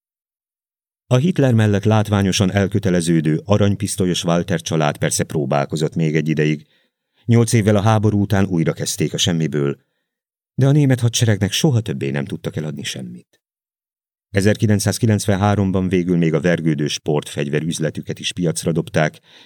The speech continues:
úgyhogy mára csak ez az egyetlen aranypisztoly maradt utánuk. Hát vele ez nem fog megtörténni. Ferdinand Krieghoff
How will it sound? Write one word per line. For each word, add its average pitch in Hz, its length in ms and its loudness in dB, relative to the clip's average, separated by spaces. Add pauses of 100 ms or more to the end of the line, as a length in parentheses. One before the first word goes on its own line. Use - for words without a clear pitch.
(440)
úgyhogy 143 320 0
mára 110 580 0
csak - 220 -4
ez 107 100 0
az 90 140 -2
egyetlen 90 560 -4
aranypisztoly 65 720 -6
maradt 64 360 -12
utánuk. 60 560 -16 (920)
Hát 65 440 -10
vele 110 360 2
ez 71 340 -4
nem 64 300 -8
fog 69 220 -10
megtörténni. - 880 -12 (760)
Ferdinand 120 680 0
Krieghoff - 640 -6